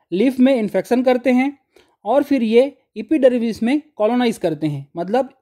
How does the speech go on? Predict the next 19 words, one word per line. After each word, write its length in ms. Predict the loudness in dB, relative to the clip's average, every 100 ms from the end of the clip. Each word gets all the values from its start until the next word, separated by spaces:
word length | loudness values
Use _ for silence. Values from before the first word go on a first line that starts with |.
| -8
इनका 220 | -4 -2
जो 100 | -2
मल्टीप्लिकेशन 680 | -2 -2 -2 -2 -2 -2 -2
होता 280 | -2 -2 -2
है 260 | -2 -4 -8 _ -2
वो 340 | 0 0 -4 -12
एपिडर्मिस 560 | -4 4 4 4 0 -6
में 80 | -8
होता 260 | -8 -10
है, 140 | -12 -16 _ _ _ _
एपिडर्मिस 540 | -10 -2 0 2 0 -4
के 160 | -8 -8 _ -8
नीचे। 340 | -6 -4 -4 -4 -10 _ _ _ _ _ _
फिर 160 | 0 2
हमें 260 | 4 2 0 _
सिम्टम 320 | -4 0 0 0
दिखाई 260 | 0 2
देता 260 | 2 2 0
है, 200 | -2